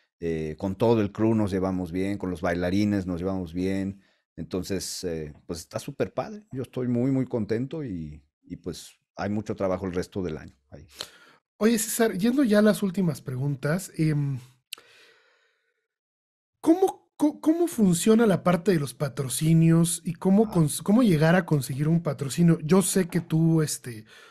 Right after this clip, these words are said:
Speaker 2: estás patrocinado, eh, digo, ahí me, me parece que por Black Star, ¿no? Más que <laughs> evidente.
Speaker 1: Eh, sí.
Speaker 2: Este
Speaker 1: <laughs> Ay, ay, hay otro, mira, que no se veía.
Speaker 2: Ah, mira, el
Speaker 1: Entonces
Speaker 2: chiquitito, ahí está.
Speaker 1: <laughs>
Speaker 2: Entonces, ¿cómo? O sea, para los,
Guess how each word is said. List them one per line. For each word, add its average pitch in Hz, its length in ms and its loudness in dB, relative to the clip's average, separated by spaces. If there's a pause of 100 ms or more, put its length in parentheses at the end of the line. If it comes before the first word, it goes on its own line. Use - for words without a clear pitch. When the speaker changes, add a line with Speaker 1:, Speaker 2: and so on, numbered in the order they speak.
(160)
Speaker 2:
estás - 260 -2
patrocinado, 160 880 2 (360)
eh, 127 340 -8 (480)
digo, 160 180 6
ahí 160 180 8
me, 170 140 6
me 165 220 2
parece 165 340 0
que 143 100 -6
por 135 280 -6
Black 156 260 0
Star, 156 400 2
¿no? 165 240 4
Más 156 260 2
que 135 280 -4 (120)
<laughs> - 100 -20
evidente. 190 1000 6 (240)
Speaker 1:
Eh, 98 280 2
sí. 98 240 -2 (280)
Speaker 2:
Este 156 800 4
Speaker 1:
<laughs> - 0 - (420)
Ay, 139 160 6
ay, 135 140 6
hay 156 140 6
otro, 147 220 0
mira, 113 200 -6
que 120 120 -10
no 127 100 -6
se 120 100 -8
veía. 104 360 -6
Speaker 2:
Ah, 190 140 4
mira, 208 180 8
el 185 80 6
Speaker 1:
Entonces - 0 -
Speaker 2:
chiquitito, 165 480 0
ahí 175 80 6
está. 143 180 0
Speaker 1:
<laughs> - 800 -10
Speaker 2:
Entonces, 226 440 0
¿cómo? 277 300 -2
O 202 100 -4
sea, 208 200 0
para 196 180 8
los, 190 500 0